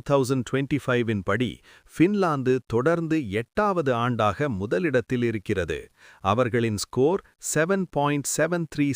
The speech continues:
சிக்ஸ், உலகின் மற்ற நாடுகளை விட உயர்ந்தது. டென்மார்க், ஐஸ்லாந்து போன்றவை அடுத்த இடங்களில் இருந்தாலும், ஃபின்லாந்து தான் கிங். ஏன் ஃபின்லாந்து இவ்வளவு மகிழ்ச்சியானது? முதல்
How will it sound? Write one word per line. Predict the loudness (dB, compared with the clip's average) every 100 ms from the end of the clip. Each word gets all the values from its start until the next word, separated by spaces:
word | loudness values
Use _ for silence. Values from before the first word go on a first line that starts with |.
| -2
சிக்ஸ், | -4 -6 -12 -12 -20 _
உலகின் | 0 4 4 2 0
மற்ற | 0 -2 -2 -2
நாடுகளை | 0 0 0 0 0
விட | 0 0 0
உயர்ந்தது. | -2 -2 -2 -2 -2 -4 -10 _ _ -20 _
டென்மார்க், | -4 0 2 2 0 0 -4 -20 -4
ஐஸ்லாந்து | -2 -2 2 2 2 0
போன்றவை | 0 -2 0 0 -2 -4 -4
அடுத்த | 0 0 0
இடங்களில் | 0 0 0 2 2 0
இருந்தாலும், | 0 0 0 0 -2 -4 _ _ _
ஃபின்லாந்து | 0 2 2 0 0 0
தான் | 0 -2 -4
கிங். | -2 0 0 -4 -10 -20 _ _ _ _ _ _ -4 2
ஏன் | 4 4 2
ஃபின்லாந்து | 0 2 2 0 0 0 0
இவ்வளவு | -2 0 0 2 2
மகிழ்ச்சியானது? | 2 2 0 0 0 2 0 0 -2 -8 _ _ _
முதல் | -6 -4 -2 -4